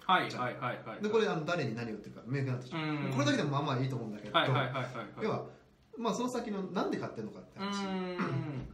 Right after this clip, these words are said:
Speaker 2: あの、まあ、つまるところさ、
Speaker 1: はい。
Speaker 2: まあ、例えばそのコンサルティング五十万とするじゃん。
Speaker 1: うんうん。
Speaker 2: 五十万払って、け-、いや、結論、何のために五十万払うのか。
Speaker 1: うんうんうんうん。
Speaker 2: で、あの、多分、いわゆるそのアピールとか、まあ、
Speaker 1: はい。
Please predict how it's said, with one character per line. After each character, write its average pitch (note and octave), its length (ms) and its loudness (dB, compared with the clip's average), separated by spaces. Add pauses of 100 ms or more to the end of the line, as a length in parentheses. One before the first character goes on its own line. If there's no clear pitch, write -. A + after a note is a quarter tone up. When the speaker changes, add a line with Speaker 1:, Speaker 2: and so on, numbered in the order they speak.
Speaker 2:
あ C3 60 -4 (100)
の、 A#2 380 -6 (560)
ま F#3 100 0
あ、 - 20 0
つ G3 80 -2
ま C4+ 140 2
る D4+ 100 0
と - 100 -6
こ C#4 100 -4
ろ B3+ 80 0
さ、 - 300 -2
Speaker 1:
は B2+ 120 -4
い。 B2+ 100 -8 (240)
Speaker 2:
ま B2+ 260 -2
あ、 D3+ 60 -6
例 D3+ 60 0
え - 20 0
ば C3 60 0
そ C3+ 80 -2
の C#3 140 0
コ B2 120 -6
ン A#2+ 40 -6
サ C3+ 80 -2
ル C3+ 60 0
テ - 60 -2
ィ - 20 -4
ン G2 40 -6
グ - 60 -10
五 A2 80 -6
十 B2+ 100 -2
万 D#3+ 100 0
と - 80 -6
す - 80 -6
る C#3+ 60 -2
じ C#3+ 60 -2
ゃ C3+ 40 -2
ん。 - 40 -4
Speaker 1:
う - 20 -6
ん - 40 -10 (200)
う - 80 -8
ん。 - 120 -12 (280)
Speaker 2:
五 C3+ 160 2
十 C#4 180 0
万 C#4+ 220 0
払 A#2+ 320 -2
っ - 20 -10
て、 B2+ 80 -12
け-、 - 420 -6
い G#3+ 40 -10
や、 F#3 120 2
結 C4 320 0
論、 G4 320 4
何 C4+ 260 0
の C4+ 60 -2
た C#4 100 2
め C#4 80 -2
に F3+ 60 -2
五 C3+ 120 4
十 - 80 2
万 C3 120 -2
払 A#2 120 -2 (100)
う C3 40 -2
の - 60 -6
か。 - 100 -12 (220)
Speaker 1:
う C#3 40 -4
ん - 40 -2
う - 20 0
ん C3+ 40 -2 (540)
う C3 40 -6
ん - 60 -2
う - 20 -
ん。 - 60 -8
Speaker 2:
で、 D#3+ 120 -2
あ D3+ 60 2
の、 D3 280 -2 (260)
多 C#4 80 -2
分、 C3 160 0 (220)
い E3 120 -2
わ E3 80 2
ゆ E3 80 0
る D3+ 80 0
そ D3+ 80 -2
の C3+ 220 0
ア C3+ 80 0
ピ D#3 120 -4
ー D3 140 0
ル - 60 -6
と - 80 -10
か、 G2+ 260 -12
ま B2+ 100 -4
あ、 C3 40 2
Speaker 1:
は C3 60 0
い。 C3 40 -2